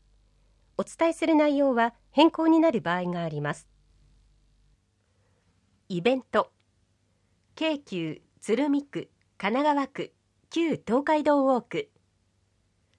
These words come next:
旧東海道をめぐり、歴史に触れるウォーキングイベントです。歴史ガイドの解説が聞けるポイントもあります。日時、三月十四日土曜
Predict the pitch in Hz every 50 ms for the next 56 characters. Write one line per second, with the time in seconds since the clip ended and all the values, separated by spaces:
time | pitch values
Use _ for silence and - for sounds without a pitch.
0 | _ _ _ _ _ _ _ _ _ _ _ _ - - 359 370 320 - 247 262
1 | 294 285 330 330 330 285 302 285 269 233 208 190 180 180 185 202 208 190 190 190
2 | 185 - _ _ _ _ 156 160 180 175 - - - 311 302 330 320 285 - 277
3 | 269 277 269 254 254 240 - _ - 185 190 226 285 302 294 311 311 302 294 302
4 | 294 285 247 247 214 190 - 160 147 151 151 - - _ _ _ _ _ _ _
5 | _ _ _ _ _ _ _ _ _ _ _ - 156 170 175 - - - - -
6 | 269 330 330 339 302 285 262 208 143 - - 202 254 262 - 277 285 - 269 277
7 | 262 262 - - - 269 247 240 - 233 233 233 233 - 233 214 202 208 196 190
8 | 175 165 160 160 175 - _ _ _ _ _ _ _ _ _ _ _ _ _ _
9 | _ _ _ _ _ _ _ _ _ _ _ _ _ 254 302 302 - 277 196 143
10 | 135 - - _ _ _ _ _ _ _ _ _ _ _ _ _ _ _ - -
11 | 311 339 339 320 311 285 - 214 196 254 262 254 233 202 170 - - 180 165 170
12 | 180 196 208 208 196 170 147 -